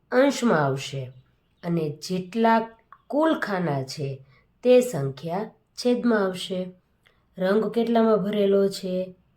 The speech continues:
એક, બે ને ત્રણ. તેથી અંશમાં આવશે ત્રણ. અને ટોટલ કેટલા ખાના આપણે હમણાં જોયા હતા? દસ. તો છેદમાં આવશે દસ.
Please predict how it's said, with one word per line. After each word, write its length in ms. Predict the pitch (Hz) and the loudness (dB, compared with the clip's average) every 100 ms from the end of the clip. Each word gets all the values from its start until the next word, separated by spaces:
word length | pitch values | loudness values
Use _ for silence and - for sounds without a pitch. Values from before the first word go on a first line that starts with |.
| _ - | _ -4
એક, 360 | 196 202 196 | 0 0 -2
બે 260 | 156 147 147 | -8 -2 -2
ને 360 | 156 185 254 254 _ _ _ - | 0 0 0 -2 _ _ _ -4
ત્રણ. 400 | 240 226 208 - _ _ _ _ | 0 0 0 -6 _ _ _ _
તેથી 280 | 170 - 175 | -10 -8 -8
અંશમાં 540 | 180 190 208 226 226 | -4 -2 -2 2 2
આવશે 720 | 180 147 147 - 190 233 262 - _ _ - | 4 0 -2 -4 2 2 2 -6 _ _ -2
ત્રણ. 340 | 220 165 143 - _ _ _ | 0 2 -2 -8 _ _ _
અને 220 | 175 170 160 | -4 -2 -2
ટોટલ 480 | - 202 196 214 | 0 -2 0 0
કેટલા 280 | 214 233 247 | 0 2 2
ખાના 320 | 233 226 226 | 2 2 4
આપણે 220 | 220 220 208 | 4 2 0
હમણાં 320 | 208 214 196 | 2 2 2
જોયા 320 | 202 190 185 | 2 0 0
હતા? 360 | 180 190 202 208 _ _ _ 180 | -2 -4 -4 -6 _ _ _ -2
દસ. 440 | 220 151 - - _ _ _ | 0 0 -4 -14 _ _ _
તો 120 | 160 147 | -12 -12
છેદમાં 600 | - 208 208 208 147 131 | -6 -4 -2 -2 -4 -6
આવશે 480 | 135 - 214 220 220 _ _ | -10 -10 -8 -8 -8 _ _
દસ. 420 | 196 220 214 - | -8 -6 -6 -12